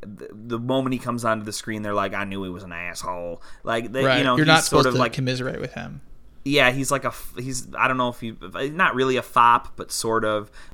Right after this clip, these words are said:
Speaker 1: So there's something about that, you know, that, ugh. And there's, I mean, even the way they talk about and treat women, which is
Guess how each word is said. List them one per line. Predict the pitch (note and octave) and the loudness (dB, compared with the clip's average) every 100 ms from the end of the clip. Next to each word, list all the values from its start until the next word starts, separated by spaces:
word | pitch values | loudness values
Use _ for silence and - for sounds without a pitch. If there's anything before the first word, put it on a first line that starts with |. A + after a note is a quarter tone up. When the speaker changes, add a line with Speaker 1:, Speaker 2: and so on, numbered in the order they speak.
| - - | -14 -6
Speaker 1:
So | - E3+ D#3 | -2 0 0
there's | D#3+ | 0
something | - F3+ D3+ B2+ | 0 -2 -4 -4
about | G2+ F#2+ - | -2 -2 -4
that, | F#2 F#2 F#2 | -4 -4 -6
you | G2+ | -8
know, | G2 F#2+ F#2+ F#2 | -8 -6 -6 -6
that, | F#2+ F#2+ - | -8 -8 -10
ugh. | D2+ - - - - - - - - - | -12 -12 -12 -14 -14 -14 -14 -16 -14 -6
And | C#3+ | -2
there's, | D#3+ D#3 | 0 0
I | C3 D#3+ | -2 -2
mean, | D#3+ D#3 | -4 -2
even | D#3 C#3 | -4 -2
the | B2 | 0
way | A2+ | 2
they | A2 G#2+ | 0 -2
talk | G#2 G2+ G#2+ | 0 -2 0
about | G2+ G2+ G2 - | -2 -2 -4 -8
and | G2+ | -10
treat | - G#2+ E2 | -8 -10 -8
women, | G2+ G2+ G#2 | -6 -6 -4
which | A#2+ C#3 | -4 -2
is | C3+ | -4